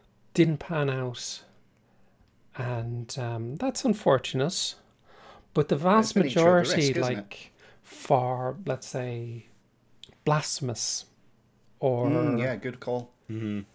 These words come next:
Speaker 3: mm-hmm.
Speaker 1: you know, there's lot, there's lots of great little games that are, were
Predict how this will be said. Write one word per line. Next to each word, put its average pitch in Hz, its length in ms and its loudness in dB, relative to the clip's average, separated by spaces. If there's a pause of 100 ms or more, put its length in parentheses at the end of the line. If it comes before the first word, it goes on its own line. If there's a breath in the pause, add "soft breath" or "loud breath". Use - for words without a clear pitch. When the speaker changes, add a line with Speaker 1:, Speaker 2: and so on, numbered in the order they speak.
(100)
Speaker 3:
mm-hmm. 92 180 -10 (400)
Speaker 1:
you 180 80 0
know, 147 140 0
there's 147 220 -6
lot, 180 300 2
there's 180 180 2
lots 220 240 2
of - 220 -2
great 160 420 2
little 160 280 0
games 180 580 2
that 160 180 -2
are, 165 320 0 (140)
were 156 240 -2